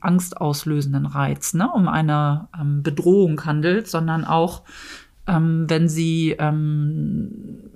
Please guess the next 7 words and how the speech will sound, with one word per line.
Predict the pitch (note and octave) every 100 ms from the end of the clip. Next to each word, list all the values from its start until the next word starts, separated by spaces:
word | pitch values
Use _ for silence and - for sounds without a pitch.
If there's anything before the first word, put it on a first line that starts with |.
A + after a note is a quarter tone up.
| -
schwierige | - G#3+ A#3 G3 E3+
Aufgaben | F3+ G3 - E3+ F3 E3+
lösen, | F3 F3 F3
die | D#3+ D3+
ihnen | D#3+
Spaß | - D3+ E3+ F3
machen | D#3+ E3 - E3+ E3